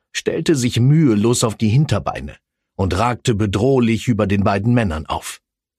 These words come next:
Von Kopf bis Fuß war das Tier mit Sicherheit an die drei Meter groß. Bei ihrer Suche nach einem verschollenen Wanderer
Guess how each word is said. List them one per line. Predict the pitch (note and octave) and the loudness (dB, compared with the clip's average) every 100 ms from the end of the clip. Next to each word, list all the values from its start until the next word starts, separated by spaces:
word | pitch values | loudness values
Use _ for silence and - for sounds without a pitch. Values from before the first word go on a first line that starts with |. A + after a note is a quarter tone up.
| _ _ _ | _ _ _
Von | - D3 C#3+ C3 | -2 0 2 0
Kopf | - E3+ - - | -2 -4 -6 -4
bis | D3 - | -2 -2
Fuß | - D3 F3 - | -4 -4 -2 -2
war | B2 | 0
das | A#2+ - | -2 -2
Tier | - D3+ | 0 2
mit | B2 G#2+ | 2 0
Sicherheit | G2 G#2+ D#3+ G2 D#2 - - - | -2 -2 0 -2 -4 -8 -10 -2
an | A#2 | 0
die | A2+ | 0
drei | G2+ G#2+ A2+ | 0 0 2
Meter | G#2+ C#3+ C#3 D2+ | 2 2 -2 -6
groß. | - - - - _ _ _ _ _ _ _ - - | -8 -8 -10 -10 _ _ _ _ _ _ _ -10 -2
Bei | A#2 A#2+ | 0 2
ihrer | A#2 A#2 C#3 B2 A#2+ | 0 2 0 2 0
Suche | G#2 E3 - C3+ | 0 0 0 0
nach | G#2+ G#2 | 0 0
einem | A#2 A2+ | 0 0
verschollenen | A2 A#2 - C#3 D3+ A2+ G#2 | 0 -2 0 0 2 2 2
Wanderer | F#2+ C3+ C#3 G#2+ A2+ | 0 0 0 0 -2